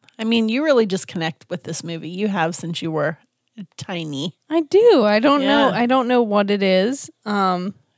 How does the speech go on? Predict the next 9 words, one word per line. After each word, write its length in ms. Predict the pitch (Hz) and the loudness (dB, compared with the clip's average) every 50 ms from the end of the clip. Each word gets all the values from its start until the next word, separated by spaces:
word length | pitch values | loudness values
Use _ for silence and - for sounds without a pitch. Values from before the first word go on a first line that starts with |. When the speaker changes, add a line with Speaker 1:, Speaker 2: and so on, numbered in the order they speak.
| _ - | _ -10
Speaker 1:
Is 140 | 254 - 285 | -6 -4 -4
it 100 | - 240 | -4 -2
Rick 200 | 220 247 233 - | -4 -8 -6 -4
Moranis? 640 | 226 214 196 185 180 175 175 180 180 175 - - - - | -4 -4 -2 -2 -2 -4 -4 -4 -6 -6 -6 -8 -10 -10
Because, 560 | - 220 - - 226 220 214 208 208 - - _ | -16 -16 -8 -4 0 0 0 0 -2 -6 -10 _
I 40 | - | -4
mean, 300 | 240 240 240 233 226 226 | -2 -2 0 0 0 -2
he's 280 | 226 - - 294 285 - | -4 -4 -4 -6 -4 -4
hilarious. 720 | 202 170 165 156 147 143 156 151 165 180 - - - | -4 -4 -4 -4 -4 -4 -4 -4 -4 -4 -4 -6 -10